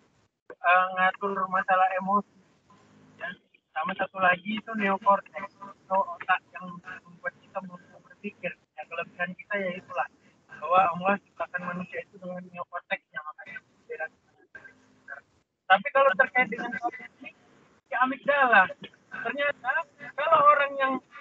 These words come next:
latihan sabarnya bagus, ya, mungkin tadi nyambung juga sama pertanyaan Pak Diki, gimana caranya? Jadi, Pak, kalau saya pernah baca sabar ini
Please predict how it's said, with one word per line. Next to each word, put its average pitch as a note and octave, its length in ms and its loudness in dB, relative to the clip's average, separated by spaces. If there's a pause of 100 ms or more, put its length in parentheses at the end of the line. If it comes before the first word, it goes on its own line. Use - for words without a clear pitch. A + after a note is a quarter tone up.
(360)
latihan - 480 2 (320)
sabarnya C4 480 6
bagus, C4 320 0 (400)
ya, G#3+ 80 4 (640)
mungkin A3 240 -14
tadi C4+ 160 0
nyambung B3+ 400 2
juga - 240 -6
sama B3+ 240 4
pertanyaan A#3+ 400 -6
Pak A3+ 240 -2
Diki, A3+ 320 -10
gimana B3 320 0
caranya? A3+ 480 -2
Jadi, - 160 -20
Pak, C4+ 160 0 (640)
kalau A3 160 0
saya A#3 320 2
pernah C4 240 -4
baca B3 320 0
sabar B3 400 2
ini C#4 160 -6